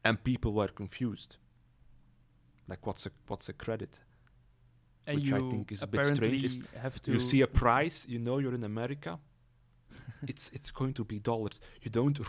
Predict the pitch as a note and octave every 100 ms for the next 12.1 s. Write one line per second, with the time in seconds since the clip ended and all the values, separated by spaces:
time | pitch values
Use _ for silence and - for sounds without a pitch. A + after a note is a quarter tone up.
0 | A2 B2 E3+ - - - _ - - -
1 | - G#2+ - B2 A#2 A2+ A2 A#2+ D3+ C#3+
2 | D3+ A#2+ - - F3 C#3+ - - A#2+ -
3 | A2 G#2 C#3+ A2 D#3 D3+ - - G3 -
4 | - - _ _ _ _ _ - - C#3
5 | B2 - B2 A#2+ A2 A2 - A2 A#2 C3
6 | A2 G#2+ - G2+ G2 - - G#2 F#2+ F#2+
7 | F#2 F#2 - - _ _ _ _ A2 A#2
8 | C#3 A#2 A2+ A2 G2+ C#3 C3+ A2 G#2+ G2+
9 | G#2 A#2 D3 - - - - - - B2
10 | - C#3 - _ - - - - _ _
11 | - A#2+ A2 G#2+ - A#2+ - D3+ - D#3